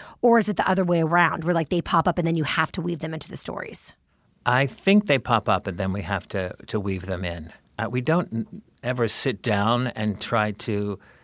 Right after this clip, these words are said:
Speaker 2: do anything political.
Speaker 1: Like, let's make a statement about, you know,
Speaker 2: No,
Speaker 1: g-,
Speaker 2: no.
Speaker 1: gender reveal parties, right?
Speaker 2: No, but
Speaker 1: No.
Speaker 2: once that idea floats up, once we think, "Oh, that's, they're very popular on Instagram and I keep getting invited to them,"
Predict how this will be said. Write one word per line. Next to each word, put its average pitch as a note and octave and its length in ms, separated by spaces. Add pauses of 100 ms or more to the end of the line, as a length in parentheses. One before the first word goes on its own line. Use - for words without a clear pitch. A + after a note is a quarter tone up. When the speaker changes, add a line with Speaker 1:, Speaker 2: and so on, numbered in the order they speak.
(140)
Speaker 2:
do C3 120
anything A2 300
political. G#2 680 (200)
Speaker 1:
Like, F#3+ 180
let's D#4 220
make F4 120
a C4+ 60
statement B3 340
about, G3 400
you G3 120
know, F#3+ 160
Speaker 2:
No, F3+ 60
Speaker 1:
g-, G3 100
Speaker 2:
no. F3 60
Speaker 1:
gender G#3 280
reveal F3+ 300
parties, - 420
right? - 160
Speaker 2:
No, D3 240
but B2 160
Speaker 1:
No. C3 60
Speaker 2:
once E3 260
that E3+ 140
idea C#3+ 420
floats B2 480
up, C3 260
once A2 380
we G#2 200
think, G#2 340
"Oh, D3 140
that's, B2+ 200
they're A#2 160
very A#2+ 240
popular A#2 420
on G#2+ 120
Instagram G2+ 560
and F2+ 180
I E2+ 180
keep A2 220
getting G#2+ 240
invited G#2 440
to F#2+ 100
them," D2+ 260